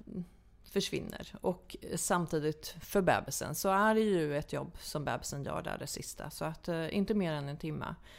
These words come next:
Men det tar ju oftast längre tid med första barnet för att det behöver vidga sig, det behöver liksom öppna upp sig.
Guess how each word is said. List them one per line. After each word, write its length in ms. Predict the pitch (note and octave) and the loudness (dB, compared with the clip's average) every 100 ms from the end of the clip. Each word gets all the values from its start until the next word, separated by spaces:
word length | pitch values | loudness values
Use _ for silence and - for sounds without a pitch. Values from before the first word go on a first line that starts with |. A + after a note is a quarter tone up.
| - - - | -20 -12 0
Men 120 | G#3+ | 2
det 100 | A#3 | 4
tar 280 | B3 A#3+ A#3 | 4 4 6
ju 180 | A3+ | 4
oftast 460 | G#3+ - - F3 - | 2 0 0 -2 0
längre 320 | D#3+ D#3+ D#3 | -2 0 -2
tid 360 | D#3 D3+ D3 E3 | -2 -2 -2 -4
med 400 | D#3+ D3+ D3 C#3+ - | -6 -4 -6 -8 -8
första 380 | - D3 - | -6 -4 -4
barnet 480 | D3 C#3+ C3+ D3+ F3 | -4 -4 -4 -4 -4
för 120 | - | 0
att 120 | G#3 G#3 | 0 2
det 60 | |
behöver 440 | G#3+ G3+ F#3+ F3+ E3 | 2 2 2 0 0
vidga 520 | F3 E3+ D3 D#3+ D3 | 2 0 0 -6 -6
sig, 300 | - C#3+ D3 | -4 -2 -2
det 100 | D#3+ | -2
behöver 420 | E3+ D#3+ D#3+ D3 | -4 -2 -2 -4
liksom 280 | D3 - C#3 | -6 -6 -6
öppna 260 | C3+ D#3+ | -6 -6
upp 340 | - D3+ - - | -6 -6 -8 -8
sig. 400 | - D#3 - | -6 -2 -4